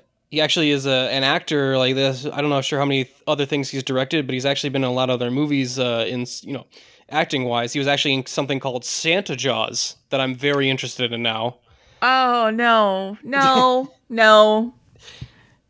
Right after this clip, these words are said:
Speaker 1: Uh,
Speaker 2: No. <laughs>
Speaker 1: so,
Speaker 2: We are
Speaker 1: yeah.
Speaker 2: not doing Santa Jaws.
Speaker 1: So that's,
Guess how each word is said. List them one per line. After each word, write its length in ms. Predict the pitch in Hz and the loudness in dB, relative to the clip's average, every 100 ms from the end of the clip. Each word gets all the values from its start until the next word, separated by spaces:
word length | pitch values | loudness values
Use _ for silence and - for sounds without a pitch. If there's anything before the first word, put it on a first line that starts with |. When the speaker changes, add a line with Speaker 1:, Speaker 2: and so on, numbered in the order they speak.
| - | -6
Speaker 1:
Uh, 40 | 262 247 | 4 10
Speaker 2:
No. 580 | 254 226 196 196 185 240 - _ _ - | 12 12 12 12 6 0 -12 _ _ 0
<laughs> 80 | 269 - 392 - 339 - 359 - - _ _ _ _ _ - | 2 10 10 12 8 10 8 8 -10 _ _ _ _ _ -18
Speaker 1:
so, 400 | - 233 214 214 | -4 0 2 6
Speaker 2:
We 120 | 247 | 10
are 120 | 247 | 10
Speaker 1:
yeah. 160 | 247 247 | 8 8
Speaker 2:
not 360 | 254 247 - | 12 12 10
doing 320 | - 254 247 254 | 2 2 2 -2
Santa 440 | - 214 208 - | -6 -6 -6 -8
Jaws. 400 | 208 50 50 - | -10 -10 -10 -14
Speaker 1:
So 260 | - - 226 | -16 -12 -2
that's, 480 | 220 262 - - | 0 0 -4 -12